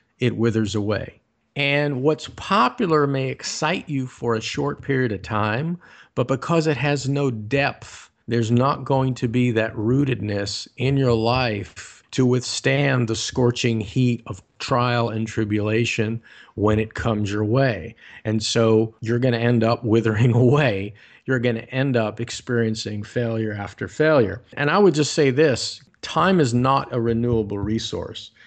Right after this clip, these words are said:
The stuff that's really popular, as I said, ninety-nine percent of the time is shallow and superficial. It's status quo,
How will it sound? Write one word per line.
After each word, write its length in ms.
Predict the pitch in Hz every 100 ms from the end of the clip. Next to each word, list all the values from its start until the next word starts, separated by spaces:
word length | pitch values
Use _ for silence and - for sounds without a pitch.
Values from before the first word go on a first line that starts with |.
| - - -
The 100 | 127
stuff 480 | - - 185 180 -
that's 220 | 120 123
really 300 | 127 160 170
popular, 720 | 156 123 120 - 117 117 -
as 140 | 120 135
I 140 | 143
said, 540 | - 110 104 101 104
ninety-nine 600 | 113 101 117 143 143 143
percent 320 | 143 139 143 123
of 60 |
the 80 | 120
time 360 | 117 104 101 92
is 100 | 95
shallow 520 | - 107 107 110 -
and 120 | 107
superficial. 720 | - 123 117 - 107 - 104
It's 200 | 98 98
status 480 | - - 110 131 135
quo, 520 | - 113 107 107 113